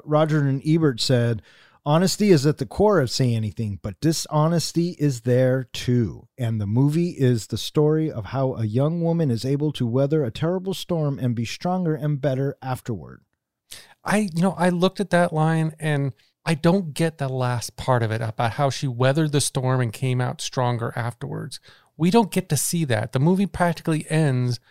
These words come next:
Speaker 2: with her visiting him in the jail and then getting on the plane and flying away. We don't know how emotionally cracked up she is at this point. I mean, she's letting this guy that she barely knows, she's only known him for a summer,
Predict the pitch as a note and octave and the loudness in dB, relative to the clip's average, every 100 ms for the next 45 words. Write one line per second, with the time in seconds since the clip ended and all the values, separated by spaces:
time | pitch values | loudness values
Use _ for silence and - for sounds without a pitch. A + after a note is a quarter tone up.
0 | _ _ C#3 - E3 E3+ D#3 C3+ E3+ E3 | _ _ -2 0 2 2 2 2 2 2
1 | D#3 D3 C3+ B2+ D#3+ D#3+ D3 - D3 D3 | 0 0 0 0 0 2 0 0 2 2
2 | C#3+ D#3+ D#3 D3 C3 D3 D3 C3+ - D3 | 2 2 2 0 0 0 0 -2 -2 -2
3 | C#3 B2+ C#3 D#3+ A2+ - - _ A3 A3+ | 0 0 0 0 -2 -6 -20 _ 2 2
4 | F3 E3 F#3 C3+ D3 C3 B2+ C3 C#3+ - | 2 4 4 4 2 4 4 2 0 -2
5 | C3+ - C#3+ C3+ - C#3 - - A#2+ A#2 | -4 -2 -2 -2 -6 -6 -6 -4 -4 -4
6 | A#2 - G#2+ - A2+ A2 C3 - _ _ | -8 -8 -10 -6 -6 -4 -6 -14 _ _
7 | _ _ D#3 D3 F3 D3+ F#3+ G#3 F3 B2+ | _ _ 2 4 2 4 4 6 2 4
8 | E3 E3+ C#3+ - B2+ D#3 D#3+ D3 C#3+ D#3+ | 4 4 2 0 2 2 2 2 2 2
9 | B2 B2 C#3 E3 C#3+ D#3 D3 C#3+ B2+ - | 0 0 0 2 2 2 0 0 0 2
10 | D#3 A#2+ | 2 2